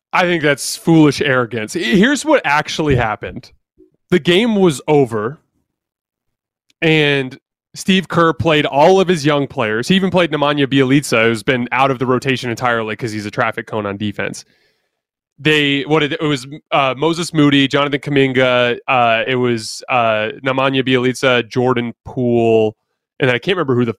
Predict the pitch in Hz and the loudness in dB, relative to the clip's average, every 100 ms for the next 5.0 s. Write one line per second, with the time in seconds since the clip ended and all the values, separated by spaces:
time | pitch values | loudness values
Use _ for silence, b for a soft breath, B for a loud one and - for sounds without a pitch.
0 | - 127 - 127 113 110 107 104 110 110 | -2 -2 -2 -2 -2 -4 -6 -8 -4 -4
1 | 110 101 110 110 151 143 147 131 113 104 | -4 -6 -4 -2 0 0 -4 -4 -6 -8
2 | - _ _ _ _ _ _ _ _ - | -12 _ _ _ _ _ _ _ _ -10
3 | 170 - 214 233 185 160 127 131 131 131 | -8 -2 2 2 2 -2 -2 -2 0 0
4 | 120 117 110 123 110 104 92 - - - | 0 -2 -2 -4 -4 -8 -12 -16 -18 -18